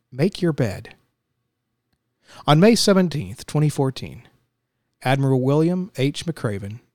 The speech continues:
told the graduating class of the University of Texas at Austin at their commencement, "If you want to change the world, start off by making your bed." In his book titled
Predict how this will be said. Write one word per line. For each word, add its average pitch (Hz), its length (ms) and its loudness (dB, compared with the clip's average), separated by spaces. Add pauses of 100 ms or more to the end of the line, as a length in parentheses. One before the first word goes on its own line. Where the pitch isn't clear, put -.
told 139 200 -2
the 127 80 -2
graduating 127 580 0
class 113 460 -2
of 123 100 -8
the 117 100 -4
University 139 600 -2
of 151 100 -4
Texas 120 400 -6
at 117 140 -4
Austin 123 480 -4 (280)
at 113 120 -8
their 151 120 0
commencement, 135 560 -4 (1200)
"If - 120 -8
you 147 100 2
want 233 160 2
to 262 60 -4
change 185 340 0
the 147 100 0
world, 123 420 -2 (580)
start 254 420 0
off 110 240 0 (520)
by 147 120 4
making 135 340 4
your 123 120 2
bed." 110 320 -4 (1700)
In 143 100 2
his 196 200 6
book 160 240 4
titled 139 480 0